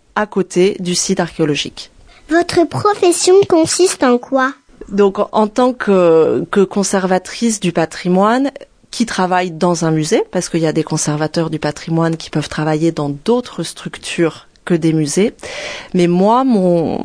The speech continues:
Speaker 1: mon rôle et ma, ma mission, c'est avant tout de travailler sur les collections. Alors, ce qu'on appelle les collections dans un musée, euh, alors dans un musée d'archéologie, ce sont les objets qui ont été trouvés, euh, en fouille.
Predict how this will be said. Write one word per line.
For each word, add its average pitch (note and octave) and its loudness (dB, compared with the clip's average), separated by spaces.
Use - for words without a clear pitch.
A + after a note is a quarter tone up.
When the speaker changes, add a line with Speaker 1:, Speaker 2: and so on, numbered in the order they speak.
Speaker 1:
mon E3 2
rôle G3+ 4
et F#3+ 0
ma, D#3 -2
ma D#3+ 2
mission, A3 0
c'est A#3+ 0
avant F#3 -2
tout B3+ 0
de G3 0
travailler F#3 0
sur G#3 0
les G3 2
collections. F#3 -2
Alors, D#3+ -2
ce - -8
qu'on F3+ 0
appelle G3+ 0
les F3 0
collections F#3+ 0
dans D#3 -2
un D3 -2
musée, E3 0
euh, D3+ -4
alors - -6
dans E3 0
un F3 2
musée E3+ 2
d'archéologie, D3+ -2
ce F#3+ 0
sont G#3+ 0
les F#3 0
objets D#3+ -2
qui - -4
ont F#3 4
été E3 0
trouvés, F3+ 0
euh, E3+ 0
en E3+ -2
fouille. D3 -2